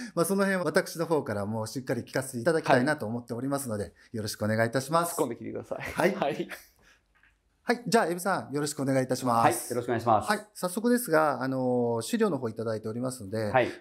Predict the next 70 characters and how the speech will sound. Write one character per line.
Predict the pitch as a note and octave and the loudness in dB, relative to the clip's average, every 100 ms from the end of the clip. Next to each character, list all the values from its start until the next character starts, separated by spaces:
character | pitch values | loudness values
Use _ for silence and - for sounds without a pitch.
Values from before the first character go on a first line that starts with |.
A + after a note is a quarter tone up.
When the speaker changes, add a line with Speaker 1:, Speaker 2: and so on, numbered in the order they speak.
| _ C3+ | _ 0
Speaker 1:
え | B2+ | 2
ー、 | A#2 | 2
こ | F3+ | 0
れ | F#3 | 0
に | F3 | -2
基 | |
づ | F3 F3+ F3+ | -2 -2 -4
い | - | -6
て | G#2+ | -6
説 | B2+ B2+ | -6 -4
明 | B2 | -4
い | A#2 | -2
た | B2+ | -4
だ | C#3+ | -2
け | E3 | -2
る | E3 | -4
と | B2+ | -4
い | |
う | G#2+ | -8
こ | A2 | -10
と | G2+ | -12
で | F#2 | -14
す | G#2 | -10
の | A2 | -2
で、 | C3+ - | -2 2
Speaker 3:
は | C#3 | 4
い。 | C3 | 4
Speaker 1:
よ | A#2+ | 0
ろ | |
し | A#2 | -4
く | |
お | G2 | -10
願 | F#2+ | -10
い | - | -6
し | |
ま | D3+ D#3 | 0 0
す。 | - - | -2 -2
Speaker 3:
は | - | 4
い。 | D3+ D3+ - | 4 4 2
そ | F3 | 6
れ | |
で | F#3 | 10
は | C3+ - | 8 8
私 | A#2 B2 | 6 6
か | C3 | 6
ら | A2+ | 6
で | |
す | F#2 | 4
ね、 | G2 F2 - | 2 0 0
え | |
ー、 | G#2+ | 6
令 | D3+ | 8
和 | A#2+ | 8
四 | A#2 | 6
年 | C#3 | 4
度 | B2 G#2+ | 2 2
の | A2 G2+ | 0 -2
政 | G2+ B2 A#2 | -6 -6 -6
治 | A#2 | -10
資 | - | -2
金 | B2 G#2 | 0 0
収 | - A#2 | -2 -6
支 | B2 A2+ | -4 -2
報 | A2+ | -2
告 | - - | -4 -2
書 | C3 | 2
の | F2+ | 2
で | |
す | E2+ | 2
ね、 | F2+ F2 | 2 0